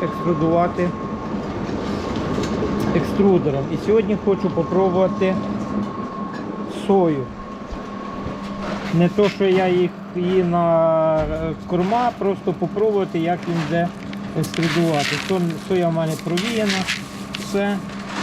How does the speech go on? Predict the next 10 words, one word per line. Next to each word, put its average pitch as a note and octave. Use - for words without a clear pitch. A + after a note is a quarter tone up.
Попробую, F#3+
як F3+
буде E3+
йти F3
соя. C#3
Ага. F3
А D3+
зараз G#3+
робимо F3+
на E3+